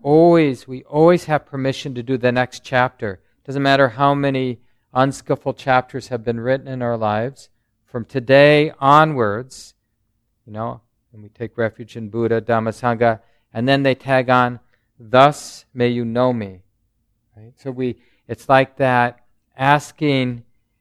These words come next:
using community. It's like, "Okay, whoever I've been, however I've acted, however I've used my life, but from today onward, you know, Buddha, Dhamma, Sangha,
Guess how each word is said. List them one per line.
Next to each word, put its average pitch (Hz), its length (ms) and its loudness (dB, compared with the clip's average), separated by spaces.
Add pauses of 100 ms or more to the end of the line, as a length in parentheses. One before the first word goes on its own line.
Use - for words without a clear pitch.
using 143 480 0
community. 123 720 -2
It's - 240 -20
like, 117 440 0 (420)
"Okay, 160 540 2 (880)
whoever 139 420 4
I've 131 160 2
been, 127 300 0
however 131 500 2
I've 123 220 2
acted, 120 680 0 (500)
however 127 420 0
I've 117 200 0
used 127 320 -6
my 123 140 -2
life, 117 420 2 (520)
but 120 180 -6
from 117 200 -8
today 143 520 4
onward, 156 800 2 (640)
you 120 140 -12
know, 120 420 -2 (920)
Buddha, 135 300 2
Dhamma, 127 340 2
Sangha, 113 640 -2